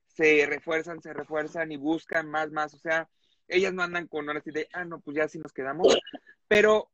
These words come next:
¿cómo viste a Pachuca con Toña Is? Tú la conoces muy bien, tú estuviste allá en Uruguay, tú la trataste allá en Uruguay. ¿Cómo, cómo ves esta parte de esta llegada de Toña Is y sobre todo la refuerzo con Vanessa Guajardo?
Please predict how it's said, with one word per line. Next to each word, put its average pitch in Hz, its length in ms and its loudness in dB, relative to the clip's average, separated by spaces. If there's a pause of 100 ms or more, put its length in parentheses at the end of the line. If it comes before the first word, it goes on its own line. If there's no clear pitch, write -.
(140)
¿cómo 302 200 -8
viste 302 200 -6
a - 40 -8
Pachuca 190 560 -8
con 160 180 -10
Toña 190 340 -2
Is? 180 160 -4
Tú 190 100 -2
la 196 120 2
conoces 165 420 -4
muy 160 140 -6
bien, 156 200 0
tú 165 80 -6
estuviste 151 460 -6
allá 143 160 2
en 147 80 0
Uruguay, 143 480 4
tú 151 80 -6
la 147 260 4 (300)
trataste 156 460 2
allá 147 140 0
en 151 100 -2
Uruguay. 139 400 -2 (400)
¿Cómo, 233 400 -4
cómo 233 260 -4
ves 233 140 0
esta 220 240 -8
parte 202 320 -4
de 196 140 2
esta 196 160 -6
llegada 175 240 -2
de 175 80 -2
Toña 180 320 -6
Is 180 340 -6
y 175 140 -10
sobre 156 280 -6
todo 175 440 0 (300)
la 170 140 4
refuerzo 165 300 -2
con 170 140 -10
Vanessa 156 320 -8
Guajardo? 160 520 -2